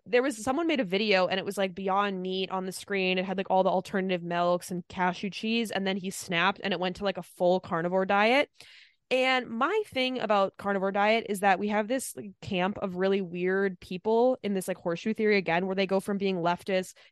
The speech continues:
care about the earth, care about the environment and shit. And now they're, like, being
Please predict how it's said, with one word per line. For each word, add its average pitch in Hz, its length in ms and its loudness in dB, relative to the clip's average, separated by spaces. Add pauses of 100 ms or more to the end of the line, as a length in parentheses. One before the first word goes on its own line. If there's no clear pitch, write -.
care 226 140 4
about 220 180 2
the - 60 -6
earth, 190 260 2 (240)
care 214 120 -2
about 208 160 2
the 208 80 0
environment 185 380 2
and 175 80 -6
shit. 185 260 -2 (200)
And 202 120 -2
now 220 180 6
they're, 330 160 2
like, 254 220 2 (100)
being 208 320 -2